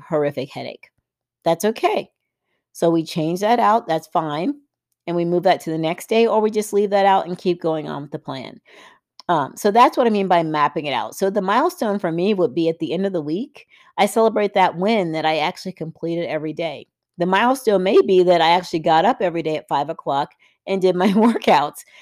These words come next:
I celebrate that. I don't celebrate by, you know, a donut, a <laughs> cake, um, but just celebrate yourself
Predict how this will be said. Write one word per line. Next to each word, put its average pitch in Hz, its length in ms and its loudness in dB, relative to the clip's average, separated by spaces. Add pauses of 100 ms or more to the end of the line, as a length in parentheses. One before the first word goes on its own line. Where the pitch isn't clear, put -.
(200)
I 220 120 2
celebrate 226 520 -2
that. - 200 -8 (340)
I 185 100 2
don't 214 220 -2
celebrate 220 480 2 (400)
by, 160 200 2
you 139 300 -6
know, 127 340 -10
a 139 60 -10
donut, 175 560 0
a 160 60 -6
<laughs> - 300 -16
cake, 208 520 -2 (300)
um, 170 420 0 (100)
but 214 140 -2
just 294 200 -6
celebrate 196 360 -4
yourself 117 720 -10